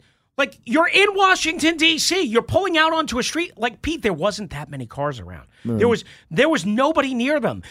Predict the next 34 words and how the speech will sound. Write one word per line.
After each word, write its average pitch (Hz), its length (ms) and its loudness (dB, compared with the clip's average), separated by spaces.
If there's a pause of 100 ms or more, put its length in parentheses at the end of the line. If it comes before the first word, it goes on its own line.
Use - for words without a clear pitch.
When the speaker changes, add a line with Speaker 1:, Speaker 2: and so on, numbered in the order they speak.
(140)
Speaker 1:
The 226 80 0
street - 380 -2
was 240 180 -2 (460)
basically 311 600 0
empty. 320 220 -2
I 240 80 4
mean, 294 100 0
I 320 140 4
found 320 340 0
a 208 60 -2
spot - 680 2 (360)
so - 680 2
easily. 202 800 -2 (540)
Like, 269 240 2 (400)
I, 277 240 4
I 302 160 6
had 294 200 4
a 220 320 0 (260)
ten 370 340 2
thousand 285 460 2
times 226 300 -2
harder 240 340 4
time 220 400 0 (300)
with 233 160 0
the 220 80 0
parking 294 560 4
meter, 147 460 -4 (160)
getting 262 260 4
it 262 140 0
to 262 100 2
accept 285 300 0
my 233 100 0
credit 277 340 -4
card, 320 440 4